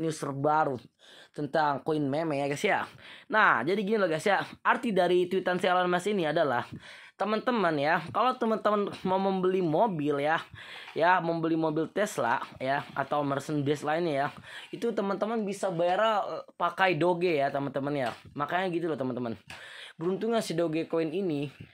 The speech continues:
kenapa? Gara-gara si Elon Musk ini, eh, memegang si Doge, jadi banyaknya komunitas si Dogecoin ini, eh, yang membeli si Dogecoin hingga harganya tuh, eh,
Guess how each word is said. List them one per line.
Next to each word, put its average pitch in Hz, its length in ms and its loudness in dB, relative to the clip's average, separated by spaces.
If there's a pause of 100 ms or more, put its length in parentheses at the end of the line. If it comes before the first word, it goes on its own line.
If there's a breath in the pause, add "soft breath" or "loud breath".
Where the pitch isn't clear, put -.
(220)
kenapa? 160 480 2 (640 loud breath)
Gara-gara 165 560 4
si 185 80 -6
Elon 165 240 2
Musk 170 240 -2
ini, 165 320 -2
eh, 151 1040 0
memegang 151 500 0
si 143 160 -6
Doge, 151 300 0
jadi 151 260 -2 (640 loud breath)
banyaknya 156 400 0
komunitas 156 720 -2
si 151 80 -2
Dogecoin 143 640 -2
ini, 175 160 0
eh, 139 1200 0 (800 loud breath)
yang 147 320 2
membeli 143 400 2
si 180 160 -4
Dogecoin 151 480 0
hingga 143 400 2
harganya 147 400 0
tuh, 190 160 -2
eh, 131 560 -4